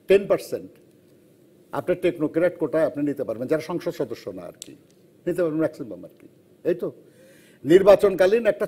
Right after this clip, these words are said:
ছোট সরকার হবে, এটাও তো বলেছেন আপনারা। তো একটা নির্বাচনকালীন একটা ছোট সরকারের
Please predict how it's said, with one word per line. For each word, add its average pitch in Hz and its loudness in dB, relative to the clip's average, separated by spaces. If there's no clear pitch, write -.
ছোট 240 0
সরকার 190 4
হবে, 165 6
এটাও 175 4
তো 180 4
বলেছেন 131 2
আপনারা। 87 -12
তো 220 6
একটা 233 8
নির্বাচনকালীন 214 2
একটা 226 2
ছোট 220 0
সরকারের 208 2